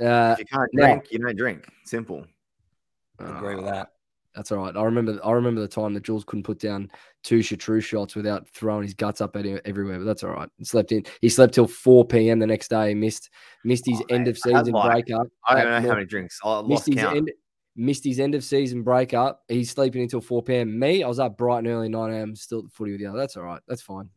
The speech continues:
Speaker 1: Talk about accountability. Now, at the end of the day, today was, today was good.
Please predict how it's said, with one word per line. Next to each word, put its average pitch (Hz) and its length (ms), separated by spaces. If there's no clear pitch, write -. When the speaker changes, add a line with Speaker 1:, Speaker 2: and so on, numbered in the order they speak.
Speaker 1:
Talk 117 160
about 104 140
accountability. 101 600
Now, 156 360
at 131 100
the 151 100
end 185 100
of 180 80
the 151 60
day, 165 380
today 131 260
was, 117 240
today 127 300
was 117 120
good. 120 240